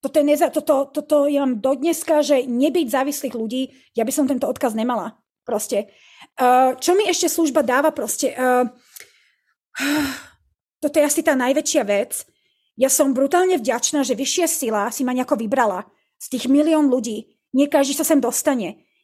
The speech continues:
Nie každý dostane tento odkaz. Ľudia umierajú na túto chorobu v nejakých krajinách, lebo nevedia ničo prečítať proste.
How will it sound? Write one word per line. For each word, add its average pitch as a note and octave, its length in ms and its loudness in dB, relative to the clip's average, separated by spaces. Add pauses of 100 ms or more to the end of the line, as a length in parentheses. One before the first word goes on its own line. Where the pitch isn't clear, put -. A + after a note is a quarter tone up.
Nie B3+ 80 4
každý C#4+ 320 2
dostane D4 560 0
tento C#4 220 0
odkaz. - 580 -4
Ľudia C4 560 -2
umierajú C#4+ 400 2
na A#3 80 -2
túto - 160 -8
chorobu A#3+ 540 0 (260)
v - 60 -
nejakých B3+ 180 -2
krajinách, C#4+ 400 4
lebo B3+ 160 2
nevedia B3+ 400 0
ničo C#4 320 0
prečítať A#3+ 560 -2
proste. G#3+ 320 -8